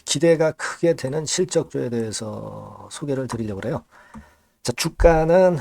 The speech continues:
육천 원에서 한 만 이천 원 사이입니다. 예, 여러분들이 공략하기 좋은 가격대죠. 아, 섹터는 이제 너무 소형주도 아니고요. 너무 대형주도 아닌 중형주라고 보시면 됩니다.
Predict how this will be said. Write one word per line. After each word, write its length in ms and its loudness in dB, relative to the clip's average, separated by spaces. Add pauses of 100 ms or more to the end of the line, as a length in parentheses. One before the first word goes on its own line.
(140)
육천 480 -2
원에서 600 0
한 220 -6
만 220 -2
이천 280 -4
원 400 -6
사이입니다. 720 -8
예, 200 -10
여러분들이 360 0
공략하기 640 -2
좋은 260 0
가격대죠. 720 -6 (520)
아, 80 -12
섹터는 500 0
이제 720 0 (160)
너무 340 0
소형주도 560 0
아니고요. 600 -6
너무 220 -2
대형주도 400 0
아닌 240 0
중형주라고 720 0
보시면 300 -8
됩니다. 460 -12